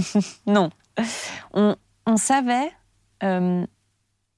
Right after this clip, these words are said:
en tout cas, avec notre affaire à tous, ça faisait quand même du temps. On avait passé trois ans à travailler juridiquement, euh, ce, ce recours, mais aussi à aller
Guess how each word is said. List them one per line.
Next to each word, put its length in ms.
en 40
tout 100
cas, 160
avec 280
notre 180
affaire 180
à 80
tous, 160
ça 140
faisait 160
quand 120
même 220
du 120
temps. 400
On 40
avait 100
passé 220
trois 360
ans 280
à 80
travailler 420
juridiquement, 640
euh, 220
ce, 240
ce 180
recours, 580
mais 140
aussi 540
à 100
aller 260